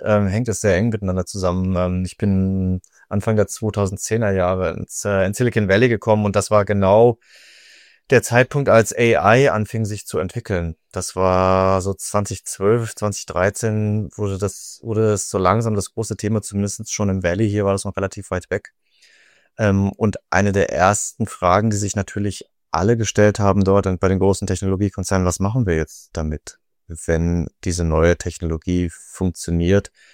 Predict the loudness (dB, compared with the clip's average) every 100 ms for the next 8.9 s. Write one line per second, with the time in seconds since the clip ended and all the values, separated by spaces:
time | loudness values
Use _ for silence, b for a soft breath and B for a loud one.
0 | b 2 2 2 0 2 2 2 0 -2
1 | 0 2 2 2 0 0 -4 -4 -2 0
2 | 0 0 -2 -4 -6 -4 2 2 2 -4
3 | -2 0 2 0 -2 -4 -10 -10 -6 -4
4 | -4 -2 -4 -4 -4 -4 -2 -4 -2 -2
5 | -2 b b b b b -14 -12 0 2
6 | 2 0 0 0 0 -2 -20 -12 -10 -6
7 | -6 -2 -4 -2 0 0 -2 -4 -6 -6
8 | -10 -14 -8 -4 -4 -4 -2 -2 -2